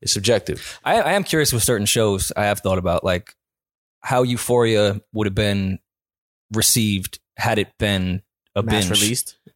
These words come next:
Speaker 3: Mm.
Speaker 2: Yeah. Which, not to say, I don't, I think it still would have been
Speaker 3: It would have held up.
Speaker 2: uh, great. I think it would have been received very well.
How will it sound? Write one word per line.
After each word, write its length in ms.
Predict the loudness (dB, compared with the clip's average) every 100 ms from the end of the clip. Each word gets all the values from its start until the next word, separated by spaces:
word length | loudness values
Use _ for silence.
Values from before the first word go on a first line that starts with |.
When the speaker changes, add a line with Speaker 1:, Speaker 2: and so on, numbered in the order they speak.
| -8
Speaker 3:
Mm. 100 | -2
Speaker 2:
Yeah. 340 | 2 2 0 -6 -8
Which, 200 | -2 0
not 140 | 0 0
to 80 | 2
say, 220 | 2 2
I 60 | 2
don't, 160 | 0 -2 -4
I 80 | -4
think 200 | -2 -2
it 100 | 0
still 440 | 0 0 0 -2 -4
would 100 | -4
have 80 | 0
been 280 | 0 0 -4
Speaker 3:
It 60 | _ _ -2
would 100 | 0
have 60 |
held 180 | 0 0
up. 260 | -2 -4 _ _ _ _ -10
Speaker 2:
uh, 80 | -10 -10 -16 -4
great. 240 | 0 0
I 60 | 0
think 120 | 0
it 40 |
would 80 | 0
have 140 | -2 -4
been 180 | -4 -2
received 320 | 0 0 0
very 180 | 0 2
well. 300 | 2 0